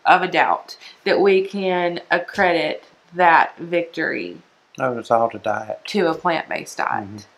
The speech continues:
Speaker 1: for real.
Speaker 2: Yeah. And, um, so, uh, holding steady with what we were doing,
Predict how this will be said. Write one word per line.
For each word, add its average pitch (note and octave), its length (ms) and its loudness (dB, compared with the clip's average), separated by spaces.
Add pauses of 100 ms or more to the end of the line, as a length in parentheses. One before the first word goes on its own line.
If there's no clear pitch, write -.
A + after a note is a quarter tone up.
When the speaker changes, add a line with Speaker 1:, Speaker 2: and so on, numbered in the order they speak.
(140)
Speaker 1:
for E3+ 120 -2
real. - 300 -6 (960)
Speaker 2:
Yeah. A2+ 180 -4 (520)
And, B2+ 280 2
um, A#2+ 420 4 (240)
so, E3 560 6 (1200)
uh, D3+ 280 10
holding G#3 380 4
steady D#3+ 540 4 (580)
with C3+ 340 0
what C3 200 2
we C#3 120 2
were C#3 120 0
doing, A#2+ 640 2